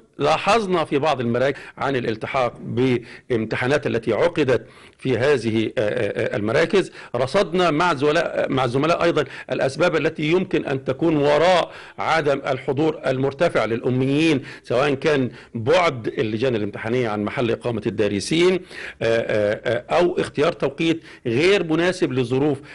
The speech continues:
آه، الدارسين، سواء كان هذا التوقيت يتناسب مع سوق من أسواق القرية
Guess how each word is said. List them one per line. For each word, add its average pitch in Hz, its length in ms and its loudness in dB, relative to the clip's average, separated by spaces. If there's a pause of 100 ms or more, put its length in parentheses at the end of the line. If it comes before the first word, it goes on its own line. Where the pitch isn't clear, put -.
(160)
آه، 110 300 -2
الدارسين، 110 500 0
سواء 120 240 0
كان 117 380 0
هذا 120 260 0
التوقيت 131 460 0 (220)
يتناسب 113 420 -2
مع 104 260 0
سوق 143 440 0 (300)
من 104 160 0
أسواق 113 340 -2
القرية 151 540 0